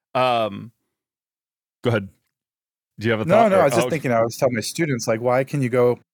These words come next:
Speaker 2: to Taco Bell and get a, you know, a bean burrito for four dollars? Why, you know, what is that? What is, what is going on there?" To sort of get them to think about this, the idea that,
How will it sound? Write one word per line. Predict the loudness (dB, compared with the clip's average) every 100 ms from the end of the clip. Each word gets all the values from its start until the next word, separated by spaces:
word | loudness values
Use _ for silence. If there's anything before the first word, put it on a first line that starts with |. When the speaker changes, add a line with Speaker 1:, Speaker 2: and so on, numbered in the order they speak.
| _ _ -16
Speaker 2:
to |
Taco | -2 0 0
Bell | 2 2 2
and | 0
get | -2
a, | -2 -4 -8 -10
you |
know, | -8 -8 -10 _ _ _ -12
a |
bean | -4 -2 0
burrito | 0 0
for | -2 -6
four | -4 0
dollars? | 2 0 -2 -10 -6
Why, | 0 0 -2
you | -4
know, | -4 -2
what | -2
is | 0
that? | 0 0 -2
What | -4
is, | -2
what | -2 -2
is |
going | -2 -2 0
on | 0 0
there?" | 0 -2
To | -2
sort | -4
of | -2
get | -2 -4
them | -4
to | -6
think | -6 -8
about | -2 -4 -4
this, | -10 -8
the | -2
idea | -2 -2 -4 -2
that, | 0 -2